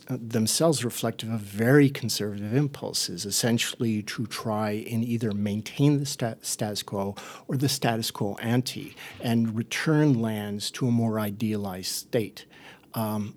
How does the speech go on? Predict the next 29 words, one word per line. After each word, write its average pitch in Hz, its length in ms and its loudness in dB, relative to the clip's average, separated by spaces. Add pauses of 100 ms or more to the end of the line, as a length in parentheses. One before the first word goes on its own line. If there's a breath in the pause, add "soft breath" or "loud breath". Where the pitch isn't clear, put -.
often 113 520 4
it 107 120 -6
doesn't 117 400 0
actually 107 300 -6
match 104 540 -2
the 98 340 -8 (300)
ecological 107 1080 0
history 107 540 -6
of 95 200 -8
those 98 260 -6
landscapes. 104 640 -6 (320 loud breath)
But 135 80 2
one 139 300 8
of 151 80 8
the 135 80 8
basic 127 400 2
impulses 123 520 -2
for 117 200 -4
a 107 40 -4
very 104 240 -4
long 98 220 -4
time 123 400 -2 (300 loud breath)
is 143 220 4
to 135 180 -2
hold 123 440 2
on 123 280 4
to 143 180 0
land 107 580 -2 (140)
and 113 320 -2